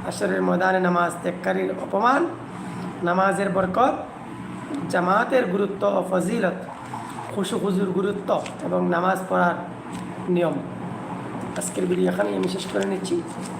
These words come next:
অবশ্যই অন্যকে জানিয়ে দেওয়ার জন্য ভিডিওটি শেয়ার করে দেবেন। আমি যেই কিতাবটি থেকে আপনাদেরকে জানিয়ে দেওয়ার চেষ্টা করেছি সেটি হচ্ছে ইসলাম কি ও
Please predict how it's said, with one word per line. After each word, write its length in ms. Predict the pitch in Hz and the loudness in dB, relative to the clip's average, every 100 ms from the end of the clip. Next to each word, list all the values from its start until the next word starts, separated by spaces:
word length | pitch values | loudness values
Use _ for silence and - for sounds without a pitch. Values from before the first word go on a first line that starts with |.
| - - 202 | -8 -6 -2
অবশ্যই 380 | 208 220 220 196 | -2 0 -2 0
অন্যকে 320 | 190 185 190 | 0 0 0
জানিয়ে 240 | 180 185 | 2 2
দেওয়ার 220 | 175 175 | 4 4
জন্য 260 | 180 175 170 | 2 0 0
ভিডিওটি 320 | 165 170 175 175 | -2 0 0 0
শেয়ার 200 | 185 180 - | -2 -2 -2
করে 160 | 190 | -4
দেবেন। 280 | 90 90 - - - - - - - | -2 -2 -2 -4 -8 -12 -12 -10 -2
আমি 160 | 175 | -2
যেই 180 | 170 180 | 2 0
কিতাবটি 420 | 180 196 208 - | 0 0 0 -2
থেকে 200 | - 196 - | -4 -2 -2
আপনাদেরকে 400 | - 131 185 - | -2 -2 -2 0
জানিয়ে 240 | 180 90 | 0 0
দেওয়ার 200 | 90 180 | 0 -2
চেষ্টা 220 | - - | -4 -4
করেছি 280 | 95 98 190 | -2 -2 -2
সেটি 240 | 175 185 | -4 -2
হচ্ছে 180 | 190 196 | -2 0
ইসলাম 400 | 185 185 190 190 180 | -2 0 -2 -2 -2
কি 140 | |
ও 40 | 190 | 0